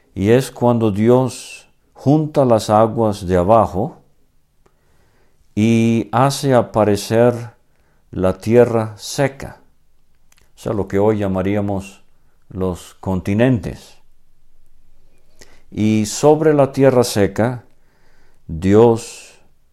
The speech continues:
pone hierba verde y árboles que den, eh, con semilla,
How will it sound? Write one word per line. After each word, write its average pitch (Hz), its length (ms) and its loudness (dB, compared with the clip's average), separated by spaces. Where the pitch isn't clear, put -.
pone 110 640 0
hierba 131 760 0
verde 98 600 -2
y 104 220 2
árboles 107 840 0
que 87 720 -4
den, 107 580 -4
eh, 85 240 -4
con 101 200 -2
semilla, 104 720 0